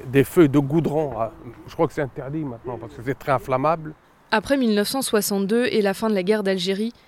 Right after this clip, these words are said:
Speaker 2: la France incite encore au regroupement familial pour attirer la main-d'œuvre, mais sans fournir de logement décent. Des chercheurs estiment qu'en mille neuf cent soixante-quatre, quarante-trois pour cent des Algériens de France vivaient dans un bidonville.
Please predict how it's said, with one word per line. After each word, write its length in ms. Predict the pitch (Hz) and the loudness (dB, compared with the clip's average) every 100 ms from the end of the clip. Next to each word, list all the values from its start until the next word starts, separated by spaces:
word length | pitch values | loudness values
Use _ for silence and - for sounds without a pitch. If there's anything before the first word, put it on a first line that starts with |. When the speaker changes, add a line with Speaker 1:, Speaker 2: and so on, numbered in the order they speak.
| _ _ | _ _
Speaker 2:
la 100 | 208 | -2
France 380 | 202 240 247 - | -2 -2 -2 0
incite 340 | 233 226 226 - | 0 -2 -4 -4
encore 420 | 220 220 208 190 - | -4 0 0 0 0
au 80 | 202 | 0
regroupement 480 | 208 190 185 202 | 0 -2 -4 -2
familial 480 | 202 196 196 190 190 | -2 -2 0 -2 -2
pour 180 | 185 196 | -4 -4
attirer 380 | 190 - 196 196 | -4 -2 -2 0
la 100 | 185 | 0
main-d'œuvre, 460 | 196 190 160 - _ _ _ _ _ _ | 0 -2 -6 -12 _ _ _ _ _ _
mais 60 | 202 | -4
sans 180 | 202 202 | -2 -2
fournir 400 | - 214 208 196 | -2 0 0 2
de 80 | |
logement 340 | 196 202 185 190 | 2 2 0 -2
décent. 320 | 196 190 180 - _ _ _ _ _ _ - | -2 -4 -8 -14 _ _ _ _ _ _ -6
Des 80 | 196 | -2
chercheurs 400 | 196 180 233 208 | -2 -2 0 0
estiment 320 | 202 - 226 | -2 -2 -2
qu'en 160 | 214 | -2
mille 160 | 196 214 | 0 0
neuf 160 | 196 190 | 0 -2
cent 120 | 226 | -6
soixante-quatre, 680 | - 196 185 185 214 226 - _ _ _ - | -4 -4 -4 -2 -2 -2 -8 _ _ _ 2
quarante-trois 520 | 262 226 220 - 208 | 2 4 0 0 -2
pour 220 | 196 190 | -4 -6
cent 160 | - 180 | -6 -6
des 180 | 180 180 | -4 -2
Algériens 400 | 190 185 196 190 | -2 0 -2 -2
de 140 | 180 | -4
France 400 | 180 - 170 - | -8 -10 -12 -14
vivaient 240 | 185 185 190 | -12 -4 -2
dans 240 | 185 180 | -2 -4
un 60 | 185 | -6
bidonville. 460 | 175 185 175 180 | -4 -6 -8 -14